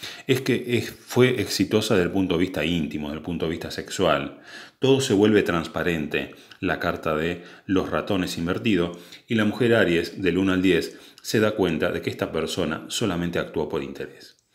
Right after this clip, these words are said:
Bien, esta persona, esta es una tirada de amor,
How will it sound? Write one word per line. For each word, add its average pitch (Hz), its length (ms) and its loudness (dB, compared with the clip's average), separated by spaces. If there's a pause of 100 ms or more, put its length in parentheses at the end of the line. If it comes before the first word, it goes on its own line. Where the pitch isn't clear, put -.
(340)
Bien, - 340 -2 (400)
esta 170 300 0
persona, 92 840 0
esta 143 200 -2
es 135 40 6
una 107 120 2
tirada 87 280 2
de 69 60 -2
amor, 69 340 -8